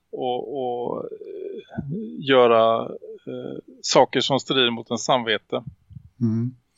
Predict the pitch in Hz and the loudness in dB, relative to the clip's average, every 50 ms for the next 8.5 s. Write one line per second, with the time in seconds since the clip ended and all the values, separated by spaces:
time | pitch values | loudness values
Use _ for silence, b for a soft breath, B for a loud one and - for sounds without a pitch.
0 | b b b b b b b b b _ _ _ - 127 120 127 123 120 113 117 | b b b b b b b b b _ _ _ -10 -2 2 2 4 4 2 -2
1 | 123 120 120 113 107 107 104 107 - 120 101 95 107 110 120 117 117 - - - | -4 -6 -8 -10 -12 -16 -14 -2 0 2 2 2 2 0 -2 -2 -4 -8 -10 -8
2 | 127 131 151 165 131 123 117 165 160 - 143 131 - 139 120 - - - 143 139 | -10 -10 -2 2 2 4 6 6 6 8 6 8 10 8 8 8 4 4 6 6
3 | 120 113 113 117 127 123 135 147 147 131 120 113 117 135 143 143 151 156 131 120 | 6 6 6 4 4 4 4 4 6 4 4 4 4 4 4 6 6 6 4 6
4 | 120 123 113 110 117 131 127 - 143 123 110 107 113 113 117 113 107 98 - - | 6 4 4 4 4 4 6 6 6 6 6 4 4 4 4 4 4 2 2 2
5 | 120 113 117 120 117 117 117 117 117 117 127 127 127 123 110 113 117 123 - - | 2 4 4 4 4 4 4 4 4 6 6 6 6 6 6 4 4 4 6 6
6 | 120 107 - - 147 151 135 120 117 107 - 120 123 120 117 120 120 120 120 123 | 6 6 6 4 4 6 8 8 8 6 6 6 6 6 6 6 8 10 10 10
7 | 117 117 131 139 - - - 113 110 - 110 - - - 110 113 117 117 123 120 | 10 12 10 10 10 8 6 4 6 4 2 2 2 0 0 0 0 0 0 2
8 | 120 113 117 117 104 104 107 110 107 | 2 2 2 2 4 4 2 2 0